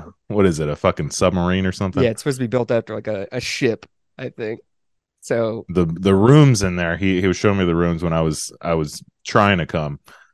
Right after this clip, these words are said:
Speaker 1: They're, they're as, they're as small of a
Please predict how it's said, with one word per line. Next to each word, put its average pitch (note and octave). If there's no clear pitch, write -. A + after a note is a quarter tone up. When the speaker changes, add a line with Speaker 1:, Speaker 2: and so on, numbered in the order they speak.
Speaker 1:
They're, G2+
they're G#2
as, D#2+
they're B2
as -
small E2
of D#2+
a D2